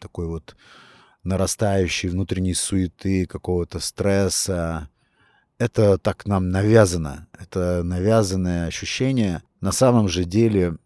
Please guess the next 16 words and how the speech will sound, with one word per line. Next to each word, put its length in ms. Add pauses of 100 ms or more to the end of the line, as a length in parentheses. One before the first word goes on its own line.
(260)
голод — 420
это, 420 (260)
я 100
не 60
знаю, 480 (120)
я 380
стал 320
получать 440
удовольствие 640
от 120
этого 260
ощущения 520
пустоты 560
внутри. 420
Я 400
чувствую 640